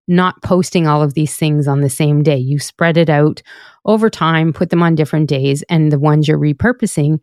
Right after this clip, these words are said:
you definitely make sure you don't post on the same day on all the different channels. That's how you make this content go further. So we need ten videos, but we're only gonna create four.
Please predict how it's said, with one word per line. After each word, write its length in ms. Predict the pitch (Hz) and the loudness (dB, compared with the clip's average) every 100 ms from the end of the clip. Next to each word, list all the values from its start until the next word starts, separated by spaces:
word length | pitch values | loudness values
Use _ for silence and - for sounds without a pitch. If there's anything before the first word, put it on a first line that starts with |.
| _ _ | _ _
you 100 | 196 | -2
definitely 500 | 180 180 190 180 160 | -2 -4 -2 0 2
make 240 | 156 147 | 2 0
sure 160 | - 143 | -2 -2
you 180 | 143 147 | 0 0
don't 260 | 139 139 | 0 -2
post 300 | - 143 - | -2 -4 -2
on 140 | 151 143 | -2 0
the 80 | 147 | 0
same 380 | - 147 147 | -2 0 2
day 280 | 147 143 143 | 0 0 -2
on 200 | - 147 | -2 -2
all 140 | 135 135 | -2 -2
the 120 | 139 | -2
different 340 | 135 - 131 | -4 -6 -12
channels. 540 | - 131 - _ - - _ _ _ _ _ _ - | -10 -12 -12 _ -20 -20 _ _ _ _ _ _ -4
That's 300 | 226 247 - | -2 -2 -4
how 120 | 196 | -2
you 140 | 185 | 0
make 200 | 175 165 | 2 0
this 180 | 156 147 | -2 -8
content 420 | - 151 143 147 | -6 -6 -4 -6
go 160 | 175 151 | -6 -10
further. 400 | - 170 147 - _ _ _ _ | -2 0 0 -4 _ _ _ _
So 160 | - 175 | -2 2
we 140 | 180 | 4
need 380 | 180 202 247 220 | 4 6 4 2
ten 260 | 202 185 180 | -2 0 2
videos, 500 | 233 175 - 165 - | 2 0 -2 -4 -2
but 140 | 165 175 | -2 0
we're 160 | 180 | 0
only 180 | 165 170 | 2 2
gonna 220 | 170 165 | 2 0
create 400 | - 165 147 143 | 0 0 0 -2
four. 500 | - 190 165 - - | -2 0 0 -2 -10